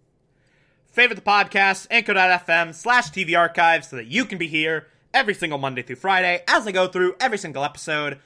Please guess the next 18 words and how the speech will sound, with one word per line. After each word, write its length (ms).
of 240
this 220
and 240
other 200
shows. 640
And 140
you 60
can 140
find 280
it 160
on 560
pretty 420
much 220
whatever 260
podcatcher 540
app 320
you 540
prefer. 720